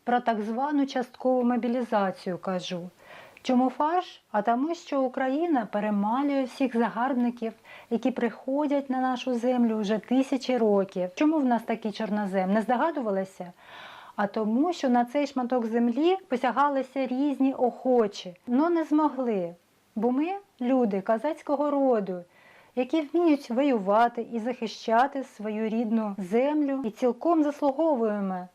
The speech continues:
жити в цих розкішних місцях. От Слобожанщину очистили, і далі буде цікавіше. Так, я ж про фарш, звиняйте, відволіклася. Ви читали цей закон, який Павло підписав?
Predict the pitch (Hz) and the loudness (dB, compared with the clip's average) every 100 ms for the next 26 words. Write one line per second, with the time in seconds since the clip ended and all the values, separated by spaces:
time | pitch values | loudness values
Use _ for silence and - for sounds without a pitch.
0 | - 196 185 247 311 285 277 - - 233 | -10 -6 -2 0 0 -4 -6 -12 -6 -4
1 | 208 202 - 240 240 214 - 214 - - | -2 -4 -2 -4 -4 -8 -6 -8 -8 -4
2 | 175 160 - 359 359 247 214 202 220 233 | -4 -4 0 0 0 -4 0 0 0 -2
3 | 226 226 220 220 226 202 - 202 196 196 | -2 -4 -4 -4 -6 -8 -6 -4 -4 -2
4 | 269 262 220 202 226 294 302 247 208 226 | 0 -2 -2 2 2 2 0 -6 -6 -4
5 | 233 233 _ - 226 208 175 175 165 - | -4 -6 _ -12 -6 -4 -4 -8 -10 -10
6 | 180 190 175 - - _ _ - 214 208 | -10 -8 -8 -8 -18 _ _ -4 -2 -2
7 | - 226 254 262 - - _ _ _ _ | -6 -2 0 0 -4 -16 _ _ _ _
8 | _ _ - 208 226 202 175 - 185 196 | _ _ -12 -2 0 0 -4 -6 -4 -2
9 | 220 220 220 190 170 - 175 185 _ _ | -2 -2 -4 -4 -4 -6 -8 -8 _ _
10 | - - - - _ 220 285 277 - - | -20 -20 -20 -20 _ 2 4 2 -2 -4
11 | 269 330 370 254 220 - - 262 240 202 | 2 4 4 2 0 -8 0 2 2 0
12 | 208 - 320 262 226 233 233 226 220 202 | -2 0 0 0 -2 -4 -4 -4 0 -2
13 | 196 196 - 185 - 175 | -2 -8 -10 -12 -6 -6